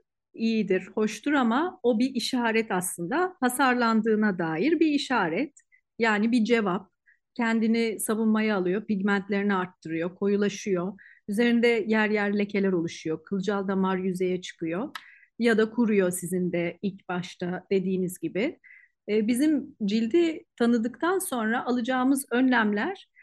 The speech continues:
içten ve dıştan olarak iki kısımda. İçten alacaklarımız beslenmemiz, yediklerimiz içtiklerimizden doğrudan etkileniyor. Çünkü kocaman bir örtü ise neyle beslenecek? Damar yoluyla ve dış ortamdaki,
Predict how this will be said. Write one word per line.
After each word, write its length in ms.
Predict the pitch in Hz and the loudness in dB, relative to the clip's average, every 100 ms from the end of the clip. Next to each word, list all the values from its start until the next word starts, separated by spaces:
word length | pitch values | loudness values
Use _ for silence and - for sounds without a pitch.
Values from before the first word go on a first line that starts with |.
| - _ - | -20 _ -2
içten 480 | 262 - 302 339 | -2 0 0 4
ve 140 | 320 247 | 4 2
dıştan 340 | 262 - 285 | 0 0 2
olarak 480 | 254 190 165 156 - - _ | 4 4 2 -2 -8 -20 _
iki 400 | 202 190 185 - - | -12 -2 -2 -2 -10
kısımda. 680 | 170 - 160 160 214 339 - | -10 -8 -6 -4 -4 -4 -6
İçten 400 | - 226 - 311 | -6 -6 -4 0
alacaklarımız 880 | 302 269 226 220 220 202 196 247 - | 2 2 2 0 0 -2 0 -2 -2
beslenmemiz, 920 | 220 226 - 220 208 185 160 208 - - _ - _ | -2 0 0 2 2 2 0 -4 -8 -14 _ -20 _
yediklerimiz 640 | 220 226 220 233 226 226 214 | 0 0 0 0 0 2 0
içtiklerimizden 960 | 226 - 226 220 214 208 196 214 208 | -6 -8 -4 0 2 0 0 0 2
doğrudan 400 | 202 202 208 214 | 2 2 2 2
etkileniyor. 580 | 202 196 - 175 175 208 | 0 -4 -4 -2 0 -4
Çünkü 280 | - 214 202 | -4 -8 -4
kocaman 520 | 220 208 208 190 185 | 0 2 2 0 0
bir 120 | 180 175 | 0 0
örtü 360 | 208 208 - | -2 -2 -4
ise 400 | 170 - 262 285 _ _ | -6 -4 -4 -4 _ _
neyle 380 | 214 233 202 175 | 2 4 2 0
beslenecek? 680 | 175 - 165 175 233 285 - | -4 -6 -8 -6 -4 -6 -2
Damar 320 | 226 214 196 | 0 2 2
yoluyla 500 | 156 123 127 190 247 | -2 -4 -4 -4 -2
ve 280 | 240 240 - - | 0 -2 -6 -8
dış 200 | 220 202 | -6 -4
ortamdaki, 840 | 175 - 156 151 165 - 277 277 | -6 -8 -10 -8 -12 -6 -4 -4